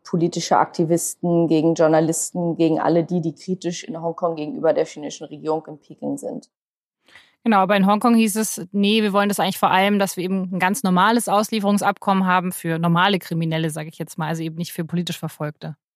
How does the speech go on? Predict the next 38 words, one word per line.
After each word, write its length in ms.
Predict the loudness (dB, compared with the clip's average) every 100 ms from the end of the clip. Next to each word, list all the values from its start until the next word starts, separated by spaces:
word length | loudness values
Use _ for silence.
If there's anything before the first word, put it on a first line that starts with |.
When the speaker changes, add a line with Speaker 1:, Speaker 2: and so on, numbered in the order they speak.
| _ 2
Speaker 1:
Genau, 280 | 6 8 8
die 320 | 6 6 6 6
Hongkonger 480 | 4 6 6 6 6
Regierung 360 | 6 6 8
hat 140 | 6 4
immer 220 | 6 6
wieder 160 | 6 4
gesagt, 600 | 6 6 6 4 2 0
dass 120 | 2
sie 80 | 0
versprechen, 800 | 0 -2 4 4 6 2 4 4
dass 240 | 4 2
es 160 | -4 0
eben 240 | 0 2
klare 340 | 2 2 2
Regeln 320 | 2 4 4 2
für 100 | 0
dieses 200 | -2 2
Auslieferungsabkommen 1000 | 2 0 -4 -2 -2 2 2 2 0 -4 _ _ _
gibt 260 | 4 4 4
und 120 | 4
dass 180 | 4 4
man 200 | 0 4
der 300 | 6 6 6
Hongkonger 460 | 2 4 2 4
Regierung 500 | 0 2 4 4 2 -2 _ _ _
vertrauen 640 | 0 2 6 6 6 4
kann. 460 | 2 2 4 2 -2 -8 _ -2
Dieses 180 | -2 2
Vertrauen 580 | 0 4 6 8 8
ist 220 | 4 0 -4
nicht 180 | -6
nur 260 | 0 4 4
gegenüber 460 | 2 -2 2 2 6
der 160 | 6
Hongkonger 520 | 4 4 6 6 6
Regierung 600 | 4 -2 0 4 4 4 0
seit 420 | 4 4 4 -6